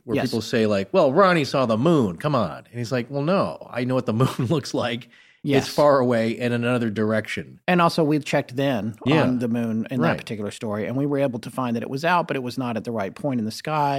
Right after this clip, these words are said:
Speaker 2: And,
Speaker 1: No,
Speaker 2: you know,
Speaker 1: but it's
Speaker 2: so.
Speaker 1: people telling him what he saw.
Speaker 2: Yeah.
Speaker 1: Yeah.
Speaker 2: It is interesting, though, that on the very same day, the seventeen-year-old reported being chased by a large bird in his car on Route seven, which is pretty much right in front of Missus Groves' house. And, and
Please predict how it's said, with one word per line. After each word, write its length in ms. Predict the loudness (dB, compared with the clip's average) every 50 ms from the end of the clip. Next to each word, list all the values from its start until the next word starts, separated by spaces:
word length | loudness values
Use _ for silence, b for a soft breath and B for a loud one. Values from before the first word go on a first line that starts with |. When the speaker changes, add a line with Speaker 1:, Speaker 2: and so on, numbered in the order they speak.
| -4
Speaker 2:
And, 100 | -2 2
Speaker 1:
No, 340 | 2 4 4 2 0 -2 -6 -6
Speaker 2:
you 60 | -2
know, 40 | 0
Speaker 1:
but 100 | 2 2
it's 100 | 2 2
Speaker 2:
so. 20 |
Speaker 1:
people 220 | 0 0 2 0 0
telling 240 | 0 0 -2 0 0
him 240 | 0 -2 -2 -2 -2
what 140 | -2 0 -2
he 60 | -2
saw. 400 | -2 -4 -6 -6 -6 -8 -12 -14 _ -6
Speaker 2:
Yeah. 240 | -4 -4 -4 -4 -8 -10 -10
Speaker 1:
Yeah. 160 | -12 -12 -14 -16 _ _ -4
Speaker 2:
It 120 | -2 2 4
is 200 | 4 4 4 4
interesting, 560 | 4 2 4 4 4 4 4 2 2 4 4
though, 180 | 4 4 4
that 140 | 4 2 2
on 140 | 2 2 2
the 80 | 2 2
very 380 | 2 2 4 4 4 4 2
same 540 | 0 -2 -2 0 2 4 4 4 4 4 4
day, 580 | 2 0 -2 -4 -6 -10 -10 -10 -10 -12 -12 -12 _ -4
the 80 | -4 -2
seventeen-year-old 680 | 0 0 0 2 0 -2 -2 0 0 0 0 0 0
reported 300 | -2 -2 0 0 0 0
being 160 | 0 0 0 0
chased 280 | -2 -2 -4 -4 -4
by 100 | -4 -4 -2
a 60 | -2
large 380 | -2 0 0 0 0 -2 -4 -4
bird 220 | -4 -2 -2 -2
in 80 | -2 -4
his 100 | -8 -8
car 420 | -10 -4 0 2 2 2 2 0
on 120 | -2 -4 -2
Route 220 | -2 -2 -2 -4 -4
seven, 320 | -4 -4 -2 -2 -2 -6
which 140 | -8 -10 -12
is 20 |
pretty 180 | -8 -4 -4 -2
much 180 | -2 -4 -4
right 200 | -4 -4 -4 -4
in 80 | -4 -8
front 240 | -8 -6 -6 -4 -4
of 200 | -6 -8 -12 _ _ B B B B B B B B
Missus 220 | -6 -6 -6 -6 -10
Groves' 480 | -8 -6 -4 -4 -2 -4 -6 -8 -12
house. 560 | -10 -8 -4 -2 -2 -2 -2 -4 -6 -8 -10 -10
And, 100 | -8 -6
and 200 | -6 -8 -8